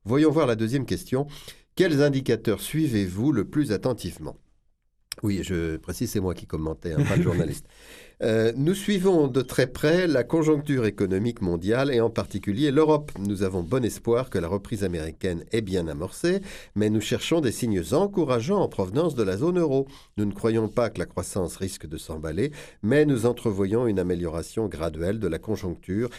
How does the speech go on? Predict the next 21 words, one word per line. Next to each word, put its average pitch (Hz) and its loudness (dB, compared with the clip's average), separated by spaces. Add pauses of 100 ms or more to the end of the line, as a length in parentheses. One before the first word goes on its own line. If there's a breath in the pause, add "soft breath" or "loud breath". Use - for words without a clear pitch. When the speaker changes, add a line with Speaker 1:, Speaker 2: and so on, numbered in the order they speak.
(140 loud breath)
Speaker 1:
suite 151 0
aux 104 4
mesures 120 2
de 92 -4
stimulus 113 -2
de 98 0
la 85 -2
Banque 107 0
centrale 101 -4
européenne, 82 -4
de 98 -2
la 80 -2
baisse 101 0
du 92 -4
prix 107 -6
du 90 -8
pétrole, 95 -4
du 87 -8
fléchissement 131 -2
de 80 -8
l'euro 82 -2